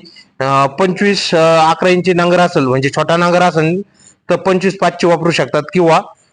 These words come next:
मोठा, अं, नांगर असेल, अं, मोठ्या ट्रॅक्टरचा असेल, तर त्याच्यासाठी चाळीस पाचची पट्टी वापरू शकतात, तीन पट्टी. मित्रांनो, अं, या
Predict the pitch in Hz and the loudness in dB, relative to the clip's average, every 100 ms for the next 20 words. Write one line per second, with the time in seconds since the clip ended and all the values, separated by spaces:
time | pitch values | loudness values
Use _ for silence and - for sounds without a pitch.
0 | - 139 170 180 180 185 180 - - 143 | -4 0 0 0 2 2 0 -4 -2 2
1 | 147 151 170 175 185 180 180 175 175 117 | 2 2 2 2 4 4 2 2 0 -2
2 | 113 - 135 131 135 135 165 180 165 165 | -4 -4 0 2 2 2 0 0 -2 -2
3 | 156 165 165 170 170 131 - _ _ - | -2 -2 0 0 0 -2 -4 _ _ -6
4 | 139 170 165 180 165 139 190 202 - 170 | -4 -2 -2 -2 -2 -2 -2 -2 -2 0
5 | 170 170 165 160 170 160 170 165 175 135 | 0 -4 -4 -4 -4 0 0 0 -2 -2
6 | 123 190 - - - - - 185 180 185 | -2 -4 -6 -20 -20 -20 -6 -2 0 -2
7 | 180 202 208 - - 156 165 180 190 196 | -2 -4 -6 -8 -4 -2 0 0 0 0
8 | 208 - - - - 156 143 131 156 170 | -2 -4 -18 -12 -4 -2 0 2 2 4
9 | 156 | 2